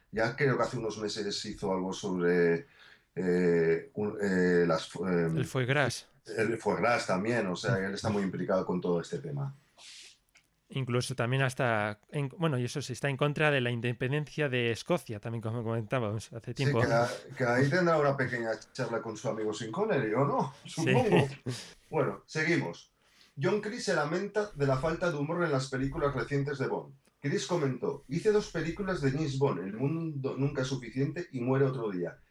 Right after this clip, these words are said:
Speaker 1: Y entonces yo creo que ellos decidieron que el tono que necesitaban era el de las películas de acción de Bourne, que son muy rasposo y sin sentido del humor. También está el dinero,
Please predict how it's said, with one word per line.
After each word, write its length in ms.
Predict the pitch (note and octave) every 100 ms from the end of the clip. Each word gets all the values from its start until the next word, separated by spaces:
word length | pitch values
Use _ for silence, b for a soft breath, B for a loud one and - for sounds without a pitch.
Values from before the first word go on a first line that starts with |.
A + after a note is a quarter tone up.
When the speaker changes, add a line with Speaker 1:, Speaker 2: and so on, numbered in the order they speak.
| b
Speaker 1:
Y 100 | G#2+
entonces 400 | A#2+ D#3+ F3+ G3
yo 160 | E3 E3+
creo 380 | D#3+ E3 F3+ -
que 120 | D3
ellos 200 | D3 F3
decidieron 520 | D#3 C3+ C3 D#3+ F3+
que 80 | C#3
el 140 | A#2+ A2
tono 320 | E3+ G3 G3+ B B
que 120 | C#3
necesitaban 680 | B2+ A#2+ C3+ B2+ D3 E3+ F3
era 340 | D3+ G2+ - _ _
el 220 | A#2+ A#2+
de 260 | A#2+ A#2 - B B -
las 220 | B2+ -
películas 520 | B2 C3+ C#3 E3+ E3
de 60 | D3
acción 300 | C3+ F3+ F3
de 80 | A#2+
Bourne, 320 | A#2 D#2+ - _ _ _ _ _ -
que 100 | G#2+
son 380 | - C#3+ - -
muy 240 | D3+ D3
rasposo 580 | C3 A2 - G3 G#3+ -
y 100 | C3
sin 160 | C3 B2+
sentido 440 | - A2+ B2+ D#3+
del 140 | C#3+ A#2+
humor. 320 | G2 D#2+ - _ _ b b -
También 320 | A#2+ F3+ G#3
está 220 | - G#3
el 80 | F3+
dinero, 520 | E3+ F#3 G#3 G#3+